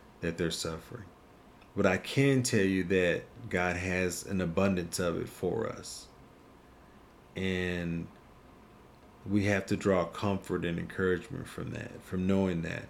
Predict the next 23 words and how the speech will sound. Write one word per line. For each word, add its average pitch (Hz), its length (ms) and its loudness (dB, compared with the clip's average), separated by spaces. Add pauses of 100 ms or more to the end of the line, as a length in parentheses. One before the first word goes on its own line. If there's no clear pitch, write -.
(100)
'cause 87 160 -8
his 90 200 -4
word 90 400 2
tells 90 320 -6
us - 160 -10
that. - 260 -12 (1400)
Uh, 98 360 2
in 113 240 6
verse 147 280 8
thirty-seven, 135 720 8
we 123 60 8
learn 120 280 8
more 107 260 8
about 95 320 4
these 92 260 2
others. - 600 -2 (800)
"They 110 160 12
were 101 140 10
stoned, 131 880 8 (640)
they 101 100 6
were 98 120 10
sawn 123 440 8
asunder, 123 760 6